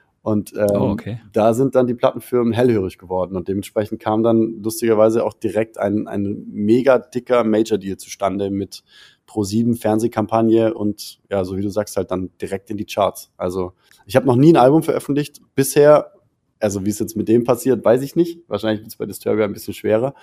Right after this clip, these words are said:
Speaker 1: Aber es ist auch lustig, das einfach sagen zu können. Ich hab bisher noch nie ein Album veröffentlicht, was nicht in den Charts war. <laughs>
Speaker 2: Ja. <laughs> Ja, das ist ja auch eigentlich eine tolle Sache.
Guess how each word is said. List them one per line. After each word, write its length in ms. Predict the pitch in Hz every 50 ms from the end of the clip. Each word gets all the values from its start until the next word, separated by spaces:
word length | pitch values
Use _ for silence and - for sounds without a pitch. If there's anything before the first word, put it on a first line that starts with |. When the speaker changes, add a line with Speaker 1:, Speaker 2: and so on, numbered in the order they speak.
| - - - - - - _ _ _ _ _
Speaker 1:
Aber 80 | - 110
es 60 | 104
ist 40 | 120
auch 100 | 131 120
lustig, 320 | 113 127 139 - - 143
das 120 | - - -
einfach 220 | - 104 107 104
sagen 280 | 95 107 107 117 123 127
zu 100 | 123 117
können. 180 | - 143 127
Ich 60 | 120 117
hab 120 | 104 113
bisher 280 | 127 131 - - 151 135
noch 180 | 117 117 -
nie 180 | 123 131 156 170
ein 40 | -
Album 260 | - 131 139 147 139
veröffentlicht, 460 | - - - - - 131 131 - -
was 160 | 113 107 -
nicht 180 | 120 139 139 -
in 60 | 135
den 120 | 127 120
Charts 420 | - - 127 - - 151 - - -
war. 260 | 117 104 98 98 -
<laughs> 360 | - 131 - - - 127 -
Speaker 2:
Ja. 240 | - 123 147 156 - -
<laughs> 1000 | - 185 - 151 - - - - - 139 - 127 - - - - 127 120 - -
Ja, 60 | 120
das 160 | 123 135 147 143
ist 60 | 151
ja 80 | 156
auch 140 | 156 151 143
eigentlich 320 | - 123 123 123 117 117 -
eine 360 | 123 120 120 110 101 104 101
tolle 220 | - 120 104 104
Sache. 340 | 101 - 107 113 - 95 92